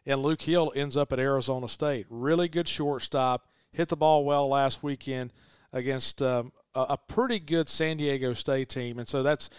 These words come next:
that's one of the first guys I think of is he's a freshman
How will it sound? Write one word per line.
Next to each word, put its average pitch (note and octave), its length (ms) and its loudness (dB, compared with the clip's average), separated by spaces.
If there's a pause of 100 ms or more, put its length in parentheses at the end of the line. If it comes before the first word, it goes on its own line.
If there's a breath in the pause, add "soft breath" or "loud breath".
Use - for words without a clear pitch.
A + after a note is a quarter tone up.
(160 loud breath)
that's F3+ 220 2
one F3+ 200 2
of C#3+ 80 -2
the B2+ 80 -6
first D#3+ 340 0
guys C3+ 280 4
I C#3 120 4
think C3 280 -6
of B2+ 220 0
is A#2+ 100 -2
he's E3+ 200 0
a F#3+ 60 2
freshman D3 600 2